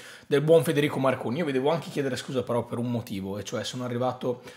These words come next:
leggermente in ritardo. Ero convinto che la conferenza fosse alle quattordici e trenta, stamattina quando ho controllato mi era venuto in mente quattordici e trenta, invece era alle quattordici, quindi me la sono vista con trenta minuti di ritardo.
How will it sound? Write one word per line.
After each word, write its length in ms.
leggermente 560
in 60
ritardo. 420
Ero 100
convinto 440
che 60
la 80
conferenza 520
fosse 280
alle 100
quattordici 420
e 20
trenta, 320
stamattina 440
quando 240
ho 40
controllato 720
mi 120
era 120
venuto 320
in 80
mente 360
quattordici 420
e 40
trenta, 340
invece 300
era 80
alle 120
quattordici, 640
quindi 180
me 60
la 60
sono 240
vista 320
con 120
trenta 280
minuti 240
di 80
ritardo. 460